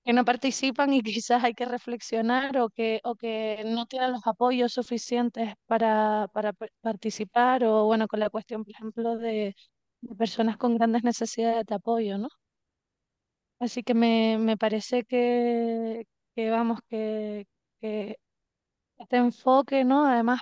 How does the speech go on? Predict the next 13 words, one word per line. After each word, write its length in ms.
Paula, 360
gracias 320
también 340
por, 300
por 140
la 60
exposición, 840
¿no? 220
En, 340
en 100
el 80
tema 220
de 100